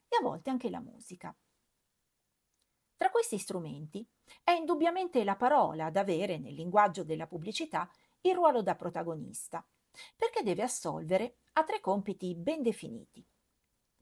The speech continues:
Primo, far conoscere il nome del prodotto.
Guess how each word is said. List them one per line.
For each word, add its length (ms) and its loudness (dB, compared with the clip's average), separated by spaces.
Primo, 360 -2
far 180 -4
conoscere 500 -2
il 80 -4
nome 240 -2
del 140 -4
prodotto. 560 2